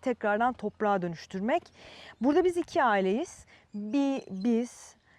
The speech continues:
e, diğer aile de dört kişilik, anne baba çocuklardan oluşan dört kişilik bir Venezuelalı aile. E, onlarla da görüştük. Dedik ki organik atıklarımızı hani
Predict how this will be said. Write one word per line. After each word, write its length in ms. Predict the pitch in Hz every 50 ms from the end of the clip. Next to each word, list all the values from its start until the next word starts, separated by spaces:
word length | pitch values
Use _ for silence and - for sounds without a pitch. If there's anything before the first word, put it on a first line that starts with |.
| _ _ -
e, 260 | 196 202 202 202 190
diğer 220 | 196 226 233 226 220
aile 440 | 220 214 214 214 226 226 226 202
de 320 | 185 208 220 226 226 220 - - 180
dört 220 | 214 220 226 - -
kişilik, 580 | - 196 - - 170 170 175 175 _ - - - -
anne 280 | 185 190 190 196 196
baba 160 | 185 190 185 196
çocuklardan 540 | - - 190 165 - - 190 175 175 175
oluşan 560 | 190 185 170 160 151 - - 220 240 294 294 233
dört 160 | 220 214 -
kişilik 400 | - - - - 233 233 - -
bir 100 | 208 180
Venezuelalı 640 | 196 208 214 214 208 196 214 208 202 196 185 175 -
aile. 500 | - 208 208 202 196 190 196 214 294 359 - _ _ - - - - - - - - - - -
E, 220 | 214 214 214 220
onlarla 500 | - 233 254 269 294 320 320 330 330 294
da 60 | 226 220
görüştük. 680 | 202 185 185 180 170 - - - - 302 - _ _ -
Dedik 300 | 262 247 269 247 _ -
ki 60 | -
organik 400 | - 226 226 214 247 254 262 -
atıklarımızı 920 | - - - - - 220 220 214 220 220 226 214 180 196 240 233 233 - -
hani 280 | - 208 190 180 170